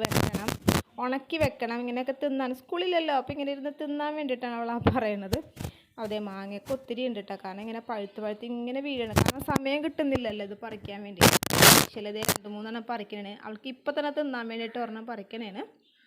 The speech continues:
അപ്പൊ ആദ്യമായിട്ടൊക്കെ എൻ്റെ ചാനൽ കാണുന്നവരൊക്കെ ഉണ്ടെങ്കിൽ ഒന്ന് സബ്സ്ക്രൈബ് ചെയ്യണം കേട്ടോ, ലൈക്ക് ചെയ്യണം, ഷെയർ ചെയ്യണം. അപ്പൊ ദേ കുറച്ച് മാങ്ങ ഞാൻ പറിച്ചായിരുന്നു, നല്ല ചെനച്ചത്. എനിക്ക് ചെനച്ച മാങ്ങയാണ് ഇഷ്ടം, പച്ചയും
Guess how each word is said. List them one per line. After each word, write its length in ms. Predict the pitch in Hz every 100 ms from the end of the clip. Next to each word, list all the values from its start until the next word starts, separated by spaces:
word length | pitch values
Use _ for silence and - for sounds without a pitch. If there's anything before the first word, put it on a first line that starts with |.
| _ _ _ _ _ _ _ _ _ _ _ _ _ _ _ _ - _ _ - - 285
അപ്പൊ 120 | 320
ആദ്യമായിട്ടൊക്കെ 380 | 277 233 240 262 294
എൻ്റെ 120 | 302 330
ചാനൽ 220 | 302 294 302
കാണുന്നവരൊക്കെ 500 | 285 233 247 247 269
ഉണ്ടെങ്കിൽ 220 | 269 262 277
ഒന്ന് 120 | 302 330
സബ്സ്ക്രൈബ് 460 | 285 - 247 226
ചെയ്യണം 180 | 226 226
കേട്ടോ, 140 | 214 202 190
ലൈക്ക് 220 | 180 -
ചെയ്യണം, 240 | 185 202 247 -
ഷെയർ 260 | 285 285 277
ചെയ്യണം. 300 | 262 254 254 247
അപ്പൊ 120 | 254 254
ദേ 80 | 247
കുറച്ച് 280 | 233 226 - 269
മാങ്ങ 280 | 262 247 247
ഞാൻ 120 | 240 233 -
പറിച്ചായിരുന്നു, 680 | - 214 - 247 233 214 226
നല്ല 160 | 208 202 214
ചെനച്ചത്. 420 | 220 208 208 208 214 262
എനിക്ക് 200 | 262 285
ചെനച്ച 300 | 311 269 254 277
മാങ്ങയാണ് 400 | 247 214 196 196 196
ഇഷ്ടം, 200 | 202 196
പച്ചയും 360 | 214 214 -